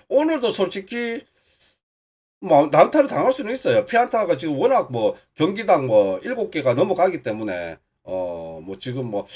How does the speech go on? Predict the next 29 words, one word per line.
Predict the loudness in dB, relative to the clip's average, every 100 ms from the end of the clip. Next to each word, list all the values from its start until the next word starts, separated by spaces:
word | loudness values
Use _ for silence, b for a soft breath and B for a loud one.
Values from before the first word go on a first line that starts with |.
| B B
어, | -2 0
작년 | 0 0 -2
구위는 | -4 -6 0 0
아니다. | 0 -2 -2 0 0 -2 -4 -6
그런데 | -2 2
이제 | 2 2 0 B 0
올 | 0
시즌에 | 0 -4 2 4
소뱅 | 4 4 2
한번 | 2 -2
만나서 | -2 -2 -4 -4
육 | -4
일 | -4
동안 | -2 -2
무실점한 | -6 -8 -6 -8 -6
적이 | -8 -8
있어. | -10 -12 -12 _
어, | -20 -14 -12
무실점 | -8 -4 -4 -4
있기 | -12 -8
때문에, | -6 -4 0 0 0 b b b -10
어, | -6 -4 -4
뭐, | -6
소뱅 | -4 -2 -2
상대로는 | -4 -2 -2 -2 -4
뭐, | -6
역시나 | -4 -6 -6 -8 _ -12
강점을 | -2 -2 -2 -4 -4
보여줬고. | -6 -4 -6 -2 0 0